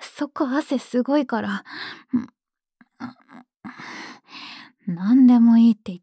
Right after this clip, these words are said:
たけど、こういうのは変態すぎ。もう。ほら、早く出して。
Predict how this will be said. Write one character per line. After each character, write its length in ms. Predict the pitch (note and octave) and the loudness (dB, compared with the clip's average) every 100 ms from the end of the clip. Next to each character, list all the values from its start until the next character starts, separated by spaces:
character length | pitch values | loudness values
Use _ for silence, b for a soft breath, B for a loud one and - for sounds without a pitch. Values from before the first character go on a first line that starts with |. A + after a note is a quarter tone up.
| - | -10
た 120 | G#3+ | -8
け 140 | A3 | -8
ど、 100 | G#3+ - - B B B B B B _ | -12 -16 -20 B B B B B B _
こ 360 | _ G#3+ A#3+ | _ -6 -2
う 80 | C4+ | 2
い 80 | B3+ | 2
う 140 | C4 | 4
の 80 | A3+ | 2
は 120 | G3 G3 | 2 -4
変 300 | G3+ A#3+ B3 | 0 2 2
態 220 | A#3+ A#3+ | 0 -4
す 220 | - A#3 | -4 -8
ぎ。 200 | A3+ A#3+ _ _ _ _ _ | -6 -10 _ _ _ _ _
も 60 | G#3 | -12
う。 40 | G3+ F3+ F#3 F#3+ G3 F#3 B B B B B B B B B _ _ _ _ _ _ - F#3 B B B B B B B B _ _ _ _ _ _ _ - A3 _ _ - A3+ B B _ B B B B B B B B B B B B - | -10 -10 -10 -8 -10 -12 B B B B B B B B B _ _ _ _ _ _ -12 -12 B B B B B B B B _ _ _ _ _ _ _ -18 -18 _ _ -18 -16 B B _ B B B B B B B B B B B B -14
ほ 80 | G3 | -14
ら、 220 | - B B B B B B B B B B | -14 B B B B B B B B B B
早 260 | C4 A#3+ | 0 0
く 120 | - | -2
出 140 | A3 A3+ | -8 -10
し 100 | - | -10
て。 160 | A3 | -14